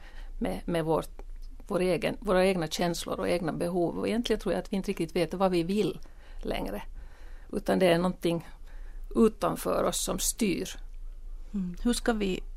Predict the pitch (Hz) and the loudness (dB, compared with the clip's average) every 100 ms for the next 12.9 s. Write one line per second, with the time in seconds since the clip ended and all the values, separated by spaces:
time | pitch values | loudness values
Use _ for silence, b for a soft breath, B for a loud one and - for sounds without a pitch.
0 | - 214 - 214 202 175 285 370 - 160 | 0 2 2 2 4 4 4 2 -4 0
1 | 147 139 147 120 131 135 - - 151 151 | 0 0 0 0 0 -2 -2 -4 -4 -2
2 | 151 - 147 147 139 143 - - - 233 | 0 0 -2 0 -2 -4 -6 -6 -4 0
3 | 214 180 180 202 185 139 175 190 160 - | 0 2 4 6 6 6 8 8 8 4
4 | 165 165 - B B B 208 208 - - | 4 4 2 B B B 2 2 2 4
5 | 190 170 160 - - 160 165 170 165 170 | 4 4 2 2 2 4 4 4 4 2
6 | 156 156 165 - 180 165 185 180 185 - | 2 0 -2 2 4 4 4 4 2 -6
7 | - 190 190 - 143 156 - 185 190 - | -6 -4 -2 -2 -2 -2 -2 -2 -2 -4
8 | B B B B B - 185 - 190 180 | B B B B B -4 -2 4 6 6
9 | - 190 185 175 170 - 165 - 170 185 | 6 6 8 8 6 2 2 4 4 4
10 | 180 190 180 - - - 226 165 170 165 | 6 6 6 0 -4 -2 0 2 2 2
11 | 180 185 196 - 170 170 180 190 175 165 | 2 0 -2 -2 -2 -2 2 4 4 2
12 | 180 175 175 160 165 185 196 196 180 | 2 0 -2 0 0 2 4 2 0